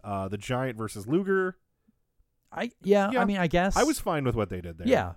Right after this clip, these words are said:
Speaker 1: Luger got in an enhancement match. The Giant showed up to remind us that that's happening.
Speaker 2: Yeah, I think it could have benefited from the announcers just reminding you that it is a match, but I felt like from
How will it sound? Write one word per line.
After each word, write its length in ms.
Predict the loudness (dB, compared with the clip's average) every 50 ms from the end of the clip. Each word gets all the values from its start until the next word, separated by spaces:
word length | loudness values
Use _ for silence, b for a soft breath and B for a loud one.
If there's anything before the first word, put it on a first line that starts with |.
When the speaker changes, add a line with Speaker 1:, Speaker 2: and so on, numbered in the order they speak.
| -12 -10
Speaker 1:
Luger 440 | -2 2 2 4 4 4 4 4 2
got 240 | 4 2 2 2 2
in 100 | -2 -4
an 100 | -6 -6
enhancement 380 | -6 -6 -8 -6 -6 -6 -6 -4
match. 240 | -4 -4 -4 -4 -6
The 80 | -10
Giant 320 | -6 -4 -4 -4 -4 -6 -4
showed 180 | -4 -4 -4
up 120 | -4 -6 -6
to 100 | -10 -10
remind 300 | -8 -8 -8 -8 -10 -10
us 100 | -12 -12
that 140 | -16 -14
that's 180 | -14 -14 -14 -12
happening. 460 | -12 -14 -12 -12 -12 -14 -14 -16 -18 _
Speaker 2:
Yeah, 180 | -12 -12 -12 -10 -6
I 120 | -6 -6
think 300 | -4 -4 -6 -6 -6 -10 _ -20 _
it 140 | -14 -8
could 140 | -4 -2 -2
have 100 | -2 0
benefited 440 | -2 -4 -4 -4 -2 -2 -2 -2 -2
from 100 | -4 -6
the 40 | -6
announcers 420 | -6 -6 -8 -8 -8 -8 -10 -8
just 220 | -8 -12 -12 -8 -8
reminding 460 | -8 -8 -8 -8 -8 -8 -8 -8 -8
you 260 | -8 -8 -6 -6 -6
that 160 | -8 -8 -10
it 100 | -10 -10 -10
is 180 | -10 -6 -6
a 40 | -4
match, 400 | -4 -4 -6 -6 -8 -10 -12 -6 -4
but 140 | -2 -2 0
I 100 | -2 -4
felt 220 | -2 -2 -4 -2
like 160 | -2 -4 -4 -4
from 400 | -4 -2 -2 -4 -6 -8 -12